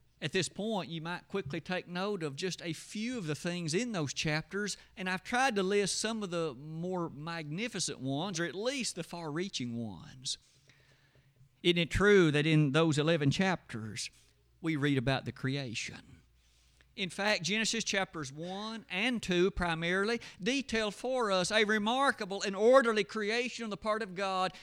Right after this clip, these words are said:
in which He, by virtue of speaking, brought about not only this universe, but the orderly character of the things within it. That was in Genesis again, one and two.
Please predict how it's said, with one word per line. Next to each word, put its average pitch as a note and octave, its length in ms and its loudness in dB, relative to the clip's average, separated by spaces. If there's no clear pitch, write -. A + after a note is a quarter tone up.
in B3+ 300 0
which A#3 300 -2
He, B3 280 -2
by F#3+ 300 4
virtue G#3+ 420 4
of F3 80 -2
speaking, A3+ 600 -2
brought B3 300 4
about A#3 320 0
not G#3 220 -2
only B3+ 300 0
this G3+ 200 -4
universe, F#3+ 540 -4
but F3+ 160 -6
the E3 80 4
orderly G3+ 380 4
character G3+ 480 -6
of D3+ 80 -10
the E3 100 -12
things F3 320 -8
within C#3 380 -2
it. G2+ 200 -10
That C#3+ 160 -8
was C3+ 140 -6
in B2 80 -2
Genesis C3 400 -2
again, B2 480 -6
one B2 180 -6
and A#2+ 160 -8
two. G3+ 480 -8